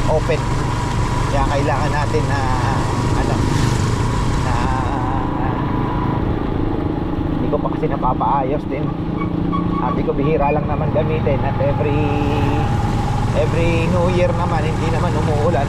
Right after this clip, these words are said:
Ka-, <laughs> baka ngayon tayo matsambahan na. Pero may solusyon naman.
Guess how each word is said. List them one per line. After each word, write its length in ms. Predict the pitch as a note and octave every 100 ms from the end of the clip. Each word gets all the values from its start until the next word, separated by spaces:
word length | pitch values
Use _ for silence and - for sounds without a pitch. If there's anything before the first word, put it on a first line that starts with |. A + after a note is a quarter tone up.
| -
Ka-, 280 | D#3 D#3 - - - - A3+ G#3 G#3+
<laughs> 680 | - - - - - - E3+
baka 120 | F3 F#3
ngayon 160 | F3+
tayo 180 | E3+ E3+ D#3+
matsambahan 600 | D#3 D#3 C#3 - B2+ -
na. 60 | - -
Pero 160 | -
may 120 | G#3+
solusyon 400 | - B2+ A3+ -
naman. 280 | - - -